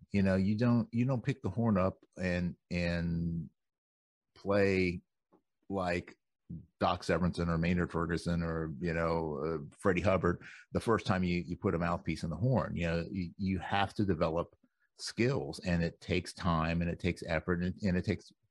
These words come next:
takes a while to develop a following. Uh, but, you know, the, the key is consistency, you know, of just, just keeping at it. And, um, you know, I, like, even for myself, like, right now, the,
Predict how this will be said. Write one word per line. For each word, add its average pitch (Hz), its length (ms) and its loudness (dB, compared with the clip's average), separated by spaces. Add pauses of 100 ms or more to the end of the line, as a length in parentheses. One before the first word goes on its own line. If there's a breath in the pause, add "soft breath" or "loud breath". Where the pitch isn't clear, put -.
(100)
takes 95 200 -2
a - 20 2
while 85 160 4
to 80 80 -4
develop 85 400 -2
a 90 40 -12
following. 107 480 0 (600 loud breath)
Uh, 82 340 0
but, 85 380 0
you 101 100 0
know, 90 40 0
the, 85 140 -2 (100)
the 101 120 0
key 127 300 0
is 131 120 2
consistency, - 880 -2 (340)
you 82 160 -2
know, 87 460 0
of 78 160 -4
just, 85 340 0 (280)
just 90 280 -4 (140)
keeping 117 440 0
at 107 360 0
it. - 140 -10 (540 loud breath)
And, 85 520 -2
um, 82 500 0 (640)
you 110 120 6
know, 95 280 4
I, 104 240 0
like, 113 240 0
even 160 240 4
for 110 120 0
myself, 104 400 2
like, 87 160 -6
right 87 180 0
now, 98 260 0
the, 85 360 -4